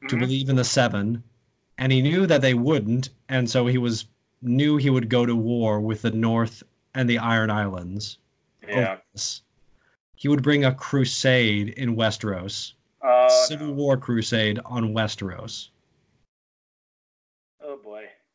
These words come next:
Speaker 2: That's also
Speaker 1: That's pretty bad.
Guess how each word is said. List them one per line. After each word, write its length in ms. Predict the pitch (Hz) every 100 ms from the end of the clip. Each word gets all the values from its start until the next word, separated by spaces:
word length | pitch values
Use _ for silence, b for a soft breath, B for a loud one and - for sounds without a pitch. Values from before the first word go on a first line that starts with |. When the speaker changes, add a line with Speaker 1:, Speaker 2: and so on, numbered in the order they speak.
| _ _ _ _ _ _ _ _ _ _ -
Speaker 2:
That's 320 | 208 170 135
also 500 | 117 92 104 92 87 _ _ _ _ _
Speaker 1:
That's 240 | 123 123 _
pretty 200 | 131 101
bad. 1120 | 92 73 62 _ _ _ _ _ _ _ -